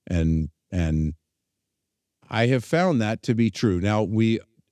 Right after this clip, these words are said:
we do have some arenas where forgiveness is a little bit stronger, where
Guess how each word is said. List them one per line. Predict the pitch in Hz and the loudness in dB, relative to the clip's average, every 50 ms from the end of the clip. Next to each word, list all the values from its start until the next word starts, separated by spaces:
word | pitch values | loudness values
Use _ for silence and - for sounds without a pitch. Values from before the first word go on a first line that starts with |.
| _ _ _ - | _ _ _ -2
we | 107 110 117 117 110 113 | 0 2 2 2 2 0
do | 107 92 110 117 120 123 117 | 0 2 2 4 4 2 2
have | 107 110 104 107 104 101 104 104 98 92 87 - | 0 0 0 0 0 2 2 2 0 -2 -4 -8
some | - - 120 113 107 107 107 | -4 0 0 2 4 2 2
arenas | 82 104 101 98 98 98 98 101 101 101 92 85 - | 2 0 0 2 2 2 2 2 0 0 -2 -2 -2
where | 98 95 95 95 92 92 90 87 _ _ _ _ _ _ _ | 0 0 2 2 0 0 -2 -4 _ _ _ _ _ _ _
forgiveness | - - 110 95 87 87 110 117 110 113 110 110 107 98 - - - - | -2 0 0 0 2 2 2 2 2 2 2 2 0 -2 -4 -6 -8 -6
is | - 98 98 95 95 87 - - | -2 0 0 0 0 -2 -4 -4
a | 98 95 | -2 0
little | 95 98 98 98 95 | 0 2 0 0 0
bit | 85 101 87 - - | 0 -2 -2 -4 -6
stronger, | - - - 135 139 143 143 135 143 143 139 131 - _ _ _ _ _ _ _ _ _ _ - | -8 -2 0 0 2 2 0 0 0 0 -2 -2 -6 _ _ _ _ _ _ _ _ _ _ -2
where | 104 107 104 107 104 101 101 98 92 | 0 2 2 4 2 2 2 0 -2